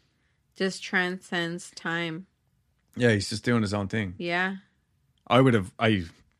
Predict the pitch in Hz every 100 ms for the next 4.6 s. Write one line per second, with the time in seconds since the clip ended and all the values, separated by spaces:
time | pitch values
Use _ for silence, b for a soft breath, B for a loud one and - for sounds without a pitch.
0 | _ - 135 131 90 90 87 92 87 90
1 | 92 95 92 104 95 98 90 - 92 -
2 | 120 110 127 156 156 120 131 110 165 107
3 | 101 - 107 95 - 107 92 90 104 101
4 | 95 85 90 92 90 90